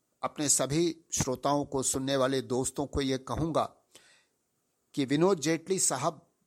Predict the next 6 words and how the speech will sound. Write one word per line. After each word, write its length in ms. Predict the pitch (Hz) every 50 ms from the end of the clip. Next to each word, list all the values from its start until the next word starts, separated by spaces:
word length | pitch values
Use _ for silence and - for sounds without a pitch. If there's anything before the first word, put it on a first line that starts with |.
| _ -
जैसे 400 | - 139 147 147 - - 208 190
दोस्तों 560 | - 101 - 123 127 131 - - - 180 165
को 420 | 147 - - 127 101 - _ _ _ - _ _ _ _ _ _ _ _ _ _ _ _ _ _ _ -
पकड़ 240 | 135 - - 190
कर 220 | 185 190 - 160 -
रखिए। 480 | - 113 - - - - - - _